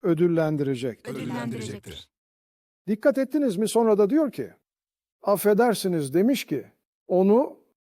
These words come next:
Speaker 1: gayretle arayanları ve bazı çeviriler de içtenlikle, ciddiyetle diyor.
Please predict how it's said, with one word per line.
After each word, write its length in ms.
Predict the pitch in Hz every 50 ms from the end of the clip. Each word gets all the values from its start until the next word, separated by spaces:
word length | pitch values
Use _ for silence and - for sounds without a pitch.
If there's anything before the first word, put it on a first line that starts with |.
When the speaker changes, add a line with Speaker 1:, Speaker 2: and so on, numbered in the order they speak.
| _ _ _ _ _ _ -
Speaker 1:
gayretle 760 | 147 180 180 180 180 208 233 226 226 214 196 180 151 117 - -
arayanları 680 | - 156 147 147 147 135 131 135 131 123 117 107 - - _ _ _ _ _ _ -
ve 160 | 165 170 160
bazı 320 | 180 202 220 202 220 240
çeviriler 600 | - - 180 170 170 165 175 175 190 202 202 180 147
de 240 | 170 208 247 247 - _ _ _ _
içtenlikle, 880 | - 196 - - - - 170 165 160 170 208 - - 127 113 101 - - _ _ _ _ _ _ -
ciddiyetle 840 | 123 131 170 147 131 139 160 180 202 196 - - 135 110 - - _ _ _ -
diyor. 400 | 139 123 104 90 - - -